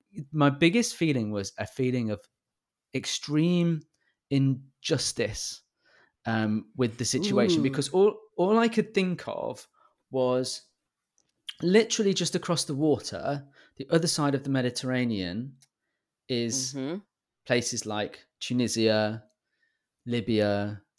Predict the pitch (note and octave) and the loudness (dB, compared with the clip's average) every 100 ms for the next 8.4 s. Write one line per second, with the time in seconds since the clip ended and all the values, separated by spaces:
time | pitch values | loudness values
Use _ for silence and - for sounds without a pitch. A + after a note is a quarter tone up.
0 | _ G2+ A2 D#3+ A2 G#2+ A#2+ A2+ G#2+ G#2 | _ -8 -6 -6 -6 -4 2 4 4 2
1 | G2+ G2 A2 _ _ _ _ _ _ _ | 0 -2 -8 _ _ _ _ _ _ _
2 | _ _ _ _ - D3+ E3+ - D3+ C3+ | _ _ _ _ 0 2 2 0 0 0
3 | - - C#3 C3 C3+ C#3 C3+ D3 - - | -4 -8 -4 -4 -2 0 2 2 -2 -6
4 | A2+ - A2+ - - - - C#3 C3+ D3+ | -10 -10 -10 -8 -10 -12 -6 -6 -2 -2
5 | - - C3 B2 A#2+ A#2 - _ _ _ | -2 -4 -2 -2 -4 -8 -14 _ _ _
6 | _ _ _ _ C#3+ A2+ - - C#3+ C#3+ | _ _ _ _ -2 -2 -4 -2 4 4
7 | C3 C#3 D3 - B2 B2 C3+ C3+ A#2+ A2+ | 4 0 -2 -2 -4 -2 0 2 2 -2
8 | A2 A2+ A2 | -2 -2 -4